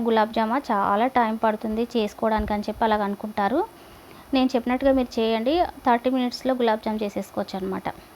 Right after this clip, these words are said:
ఇంకా పిండి అయితే ఇలాగ నీట్‌గా తడిపేసిన తర్వాత పైన మనం కొంచెం ఆయిల్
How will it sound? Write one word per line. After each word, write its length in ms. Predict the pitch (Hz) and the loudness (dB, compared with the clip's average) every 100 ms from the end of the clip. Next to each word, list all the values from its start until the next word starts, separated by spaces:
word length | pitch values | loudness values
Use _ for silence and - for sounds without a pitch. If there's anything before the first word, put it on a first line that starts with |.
| - | -4
ఇంకా 160 | 240 233 | -2 0
పిండి 240 | 247 240 233 | 0 2 2
అయితే 220 | 226 311 508 - - - - - - - | 2 0 -2 -6 -20 -20 -20 -20 -16 0
ఇలాగ 160 | 233 226 247 | 2 4 2
నీట్‌గా 300 | 233 233 240 | 0 0 2
తడిపేసిన 460 | 220 208 220 - 214 208 | 2 2 0 -2 -2 0
తర్వాత 320 | 208 208 370 466 359 208 - - - - | 0 2 2 2 0 -4 -10 -20 -8 0
పైన 240 | 233 240 262 | 2 2 2
మనం 160 | 254 233 226 | 2 0 -2
కొంచెం 220 | 220 226 214 214 | -2 -2 -2 0
ఆయిల్ 220 | 226 | 0